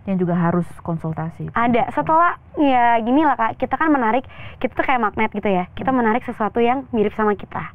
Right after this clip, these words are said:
Speaker 1: Hmm.
Speaker 2: Jadi kayak begitu aku ke psikiater dan apa, dan aku mulai terbu-, awalnya tuh aku tidak terbuka dengan masalah ini gitu loh. Sampai keluarga aku pun nggak tahu. Maka keluarga aku tuh cuma taunya aku ke apartemen, aku mau tinggal sendiri, aku jadi rebel gitu istilahnya. Padahal nggak, sebenarnya aku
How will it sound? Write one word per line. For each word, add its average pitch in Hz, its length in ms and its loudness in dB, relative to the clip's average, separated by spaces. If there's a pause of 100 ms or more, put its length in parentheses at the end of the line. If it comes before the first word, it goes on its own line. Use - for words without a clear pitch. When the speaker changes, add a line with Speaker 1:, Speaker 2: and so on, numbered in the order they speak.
Speaker 1:
Hmm. 190 240 -10
Speaker 2:
Jadi 214 160 4
kayak 240 140 2
begitu 196 260 -2
aku 208 340 -2 (140)
ke 214 80 -4
psikiater 233 560 -2
dan 226 240 -2
apa, 254 480 0 (400)
dan 208 160 0
aku - 240 -4
mulai 214 240 0
terbu-, 220 420 -2
awalnya 247 380 2
tuh 381 160 -2
aku - 160 -2
tidak 285 240 0
terbuka 214 480 -2
dengan 202 400 0 (260)
masalah 202 380 0
ini 202 400 -2
gitu 196 100 -4
loh. 180 140 -2
Sampai 226 240 -2
keluarga 220 240 0
aku 247 160 -6
pun 311 160 4
nggak 180 160 0
tahu. 233 240 0 (240)
Maka 254 100 -4
keluarga 320 280 2
aku 415 100 2
tuh - 80 -12
cuma 370 160 2
taunya 330 240 2
aku 392 160 -2
ke - 80 0
apartemen, 226 720 -2
aku 285 160 0
mau 294 160 2
tinggal 247 260 2
sendiri, 233 220 0
aku - 240 0
jadi 269 300 4
rebel 269 420 2
gitu 214 160 -6
istilahnya. 196 480 -2 (240)
Padahal 320 240 2
nggak, 311 240 4
sebenarnya 247 240 0
aku - 100 -2